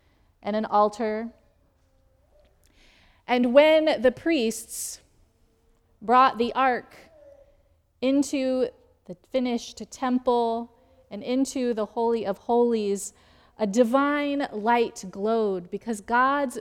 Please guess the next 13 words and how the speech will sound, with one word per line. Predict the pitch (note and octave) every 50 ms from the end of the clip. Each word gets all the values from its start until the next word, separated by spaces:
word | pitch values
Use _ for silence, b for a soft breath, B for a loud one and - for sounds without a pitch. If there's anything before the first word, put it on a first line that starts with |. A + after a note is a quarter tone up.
| -
presence | - - - B3+ C4 A#3+ A3 G#3 F#3+ - - - - - - - - _ _
was | G3+ G3+ G3+ G3 G3
there. | G#3 G#3+ G#3+ G#3 G3 F#3+ F#3 F#3+ G3 F#3+ _ _ _ _ _ _ _ _ _ _ _ _ _ _ _ _ _ _ _ _ _ _ _ _ _ _ _ _ _ _ _ _ _ _ _ _
And | A3+ A#3 A#3+
so | - C#4 B3+
Solomon | A#3+ - - D4+ C4 C4 C4+ C4+ C4 B3+ A#3+ A#3 A3 A3 - - - -
dedicated | B3 B3 B3 C4 B3+ - - C4 A#3+ A#3 A3 A3 G#3 F#3
the | G#3+ G3+
temple | - - C#4 C4+ C#4 C4 C4+ A#3+ A#3 A3+
to | - -
God | G#3+ G3+ A#3 A#3+ B3+ A#3+ A3+ A3 G#3+ G#3
in | G3+ - A3 A3 A3+
prayer. | - - D4+ C#4+ C#4 B3+ A3+ G#3 G3 F#3+ F#3+ G3